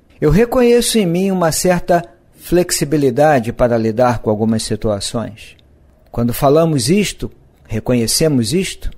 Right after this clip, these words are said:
isso não significa que nós precisamos tomar essa boa qualidade como exclusivamente nossa.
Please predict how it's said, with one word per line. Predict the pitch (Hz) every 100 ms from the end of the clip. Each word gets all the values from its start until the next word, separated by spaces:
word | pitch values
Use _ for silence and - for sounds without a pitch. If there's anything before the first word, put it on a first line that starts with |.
| - _ _ -
isso | 190 -
não | 262
significa | 247 233 240 175 - 202 233 - 127 104 - _ _
que | -
nós | 160 156 160 160 135 -
precisamos | - - 185 - 170 123 170 190 160 143
tomar | - 151 131 143 143
essa | 131 127 -
boa | 120 101 156 165
qualidade | 139 147 131 113 104 135 151 131 117 107 _ - -
como | - 160 165
exclusivamente | - - 185 175 127 170 233 196 202 143 151 196 214 - 220
nossa. | 156 156 170 - - 117 104